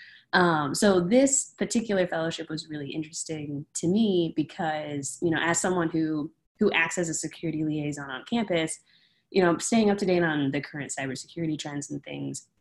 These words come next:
would be really important for me in order to help the researchers and I T staff and everyone else that I help on campus with data security and compliance. And if you've ever heard of nist, you know, like, it's, it's just a big thing for me. So this was actually really helpful, and that's, was the main reason why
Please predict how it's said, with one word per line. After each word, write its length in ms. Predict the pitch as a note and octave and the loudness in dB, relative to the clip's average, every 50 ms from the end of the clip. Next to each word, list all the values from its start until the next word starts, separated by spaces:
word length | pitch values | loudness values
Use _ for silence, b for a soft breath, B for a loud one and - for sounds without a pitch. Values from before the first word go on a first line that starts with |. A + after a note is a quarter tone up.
| _ - | _ -4
would 220 | - F3+ F#3 F3 | 2 4 4 6
be 120 | F3 F3+ E3 | 6 4 4
really 260 | D#3+ F#3 F3+ F3 E3+ | 6 6 6 8 6
important 440 | D#3 D3+ - D#3+ - D3 D3 C#3+ - | 6 2 0 -2 -2 -2 -4 -4 -4
for 100 | - C#3+ | -4 -4
me 320 | C#3 C#3 C3+ C3+ C3 - | -2 -2 -2 -2 -4 -4
in 80 | D3 C#3+ | -4 -4
order 200 | C#3+ C#3+ C3+ C3 | -4 -4 -4 -6
to 80 | C#3 | -8
help 240 | D3 - D3 C#3+ C#3+ | -8 -6 -6 -6 -6
the 100 | - C3 | -8 -10
researchers 680 | C3 C3+ B2+ - - B2+ C3 - C3 C3 B2+ B2 - - | -8 -8 -8 -8 -10 -12 -12 -12 -12 -10 -10 -10 -10 -10
and 180 | D3+ D3+ C#3+ C#3 | -8 -6 -4 -4
I 120 | B2 C3 | -4 -6
T 240 | B2+ - - C#3 C3+ | -6 -2 -2 -2 -2
staff 440 | C3+ - - C3+ B2+ B2+ C3 B2 C3+ - _ _ - | -2 -4 -6 -4 -4 -4 -4 -6 -6 -12 _ _ -14
and 240 | E3+ C#3 C#3 C3+ | -8 -6 -6 -4
everyone 340 | - C#3+ D#3+ D#3+ D#3 C#3+ C#3+ | -4 -2 -2 0 0 0 0
else 220 | C#3 B2+ C#3 - - | 0 0 -2 -2 -2
that 120 | - - | -2 -4
I 40 | D3 | -4
help 180 | C#3 C#3+ D3 - | -6 -8 -8 -10
on 140 | C#3 C#3 C#3 - | -12 -14 -10 -10
campus 420 | C#3 C3+ B2+ - B2+ B2+ B2 - C#3 | -8 -8 -8 -10 -10 -10 -8 -8 -6
with 200 | C#3+ C3+ C3 C3+ - _ _ _ | -6 -6 -6 -8 -12 _ _ _
data 180 | - D#3+ D3+ D3 | -6 -4 -4 -4
security 640 | - - C3 C3 C#3 C#3 C#3 C3 B2+ C3 C3 B2+ B2 | -6 -8 -10 -12 -12 -12 -10 -10 -12 -12 -14 -14 -16
and 220 | B2+ B3+ B3+ B3 - | -18 -20 -20 -20 -18
compliance. 640 | - - - - D3 C3+ C3 C3 C3 B2+ C3 C4 - C3 | -14 -12 -12 -10 -8 -10 -8 -10 -10 -12 -12 -12 -12 -12
And 160 | C3 C3 B2+ - _ _ _ _ _ _ _ _ _ _ _ - | -12 -14 -16 -18 _ _ _ _ _ _ _ _ _ _ _ -4
if 100 | - E3 | -2 0
you've 80 | D#3+ | 2
ever 160 | F3 E3 E3 | 2 2 2
heard 220 | D#3+ D3+ D#3+ E3 D#3+ | 0 0 0 0 0
of 60 | D#3 | 2
nist, 500 | F3 F3 D#3+ D3+ D3+ D3 - - - - | 4 4 4 4 4 2 0 0 0 0
you 80 | E3+ E3 | 2 2
know, 160 | D3+ C#3+ C#3 | 2 2 2
like, 180 | C#3 C3+ C3+ | 0 -2 -2
it's, 260 | - A2 - - - - | -4 -8 -8 -10 -8 -8
it's 100 | - - | -6 -4
just 180 | - E3+ - - | -2 -2 -2 -2
a 40 | D#3+ | -4
big 240 | - D3+ D3 D3 - | -4 -4 -6 -6 -8
thing 260 | - C#3+ C#3+ C#3 D3 - | -8 -8 -6 -6 -6 -8
for 100 | - C#3+ | -6 -6
me. 220 | C3+ C#3+ C#3+ C#3+ C#3 | -6 -4 -4 -6 -6
So 160 | - - C#3+ | -6 -6 -6
this 340 | C#3+ C#3 D3+ D3+ D3 - - | -6 -4 -4 -4 -4 -2 -2
was 160 | D3+ C#3+ - | -4 -4 -4
actually 300 | C3 C3+ - - - C#3 | -4 -6 -8 -6 -6 -4
really 300 | C3 C3+ C3 B2+ B2+ - - | -4 -4 -4 -4 -6 -6 -6
helpful, 400 | - B2 - - - C3+ C3 B2+ | -8 -8 -8 -6 -6 -6 -4 -4
and 80 | B2+ | -4
that's, 320 | B2+ B2+ C3 C3 - - - - | -6 -6 -8 -8 -12 -14 -10 -6
was 280 | D#3+ C#3+ C3+ C#3 D#3 | -4 -4 -4 -4 -6
the 120 | D#3 C3+ C#3 | -6 -6 -4
main 280 | C3+ C3+ B2+ C3 C3 | -4 -4 -6 -8 -8
reason 280 | C3 C3 C3+ C3+ - C3 | -8 -8 -10 -10 -12 -14
why 140 | C3 C3 | -16 -16